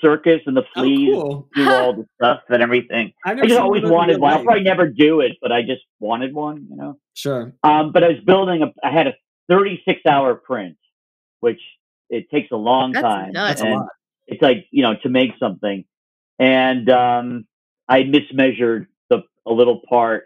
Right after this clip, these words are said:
Speaker 1: and it made the whole thing useless.
Speaker 3: Ugh.
Speaker 1: So that was, that was
Speaker 2: What were you building?
Speaker 1: Uh, it's, um, a prop for the, uh, for, it was, like, supposed to be in the Halloween show. I was gonna get, like, the last Halloween show, I was gonna get it in.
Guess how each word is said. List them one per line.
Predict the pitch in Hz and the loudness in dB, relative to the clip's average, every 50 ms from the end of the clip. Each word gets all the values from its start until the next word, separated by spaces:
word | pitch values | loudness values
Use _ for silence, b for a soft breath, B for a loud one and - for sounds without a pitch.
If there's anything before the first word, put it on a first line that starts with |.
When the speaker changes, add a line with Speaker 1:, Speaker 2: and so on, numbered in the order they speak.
| _ - | _ -10
Speaker 1:
and | 110 110 107 107 - | -8 -8 -8 -8 -8
it | 117 117 110 | -6 -6 -4
made | 107 117 117 92 | -2 -2 -2 0
the | 113 104 | -2 -2
whole | 101 123 110 110 107 - | -2 -2 -4 -4 -4 -4
thing | - 107 104 101 98 95 90 | -4 -2 -2 -2 -4 -4 -2
useless. | 101 101 101 - _ 92 92 - - _ _ _ _ _ _ _ _ _ | -2 -2 -4 -4 _ -10 -10 -10 -12 _ _ _ _ _ _ _ _ _
Speaker 3:
Ugh. | 220 214 185 170 165 - | -8 -6 -6 -6 -6 -2
Speaker 1:
So | 95 90 90 92 95 92 | -2 0 0 0 0 -2
that | 92 107 | -2 0
was, | 113 113 110 - | 0 -2 0 0
that | - - 156 156 | 2 2 2 2
was | 147 - _ _ _ - | 0 -4 _ _ _ -20
Speaker 2:
What | 139 139 - 165 | -10 -6 -6 -4
were | 160 151 | -2 -4
you | 139 | -2
building? | 139 165 170 139 117 110 113 135 _ _ _ _ _ _ _ _ _ _ _ _ - | -4 -4 -4 -6 -8 -10 -12 -16 _ _ _ _ _ _ _ _ _ _ _ _ 2
Speaker 1:
Uh, | 180 190 185 180 185 185 180 185 170 - - | 2 2 2 2 2 0 0 -2 -4 -6 -4
it's, | 175 180 - - _ 180 | -4 -4 -4 -4 _ 0
um, | 175 170 165 160 156 156 151 151 143 123 104 _ _ _ _ _ _ _ _ _ _ _ _ _ _ - | 2 2 2 2 0 -2 -2 -6 -10 -12 -16 _ _ _ _ _ _ _ _ _ _ _ _ _ _ -2
a | 123 - - - - - | -2 -2 -2 -6 -12 -6
prop | - 175 165 165 170 160 - _ _ _ _ | -2 0 2 2 2 0 -4 _ _ _ _
for | 160 156 151 147 143 139 135 135 135 131 131 117 101 | 0 2 2 2 2 2 0 0 0 0 -2 -4 -6
the, | 107 131 127 123 123 120 123 123 - | -6 -6 -4 -4 -6 -6 -6 -6 -6
uh, | - 117 117 110 110 110 107 104 104 104 101 104 107 - _ _ _ _ | -4 -4 -2 -2 -2 -2 -2 -2 -4 -4 -6 -8 -10 -14 _ _ _ _
for, | - 127 | -6 -6
it | 127 123 - 131 | -6 -4 -4 -4
was, | 143 131 113 - | -4 -2 0 2
like, | 165 147 - - | 2 2 0 -2
supposed | - 190 196 185 - | 0 2 2 2 2
to | 160 | 2
be | 147 156 | 2 2
in | 139 | 2
the | 127 123 | 2 0
Halloween | 131 139 135 131 127 143 151 151 131 - | 0 2 2 2 0 0 -2 -2 -4 -4
show. | - 113 104 98 98 98 95 - _ _ _ _ _ _ _ _ | -2 -2 0 0 0 -2 -2 -4 _ _ _ _ _ _ _ _
I | 127 | -2
was | 123 - | 0 2
gonna | 165 151 143 | 2 2 2
get, | 117 139 139 107 | 2 2 2 2
like, | 131 127 - | 0 -2 0
the | - 127 | 2 2
last | 139 139 151 151 147 - | 2 2 2 0 0 2
Halloween | 151 143 135 123 123 123 113 107 | 2 2 2 0 -2 -6 -4 0
show, | - 120 | 0 0
I | |
was | 110 92 | 2 0
gonna | 123 117 110 | 0 -2 0
get | 92 117 117 110 | 0 0 0 0
it | 117 110 | 0 -2
in. | 110 107 107 104 101 101 98 | -2 -2 -2 -4 -6 -8 -12